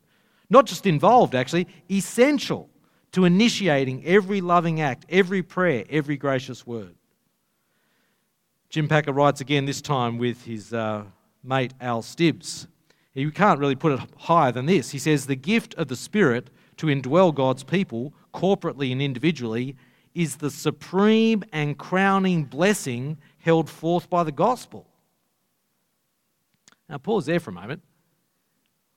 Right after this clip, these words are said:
What would you have said was the greatest thing about being a Christian? What's the greatest thing about being a Christian?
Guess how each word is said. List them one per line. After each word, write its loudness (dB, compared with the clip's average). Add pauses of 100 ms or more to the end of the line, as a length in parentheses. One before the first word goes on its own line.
(220)
What -2
would 0
you 6
have 4
said -10 (420)
was 4
the 2
greatest 4
thing 0
about 2
being -2
a -4
Christian? 0 (2750)
What's -2
the -4
greatest 0
thing -2
about 2
being -6
a -8
Christian? -6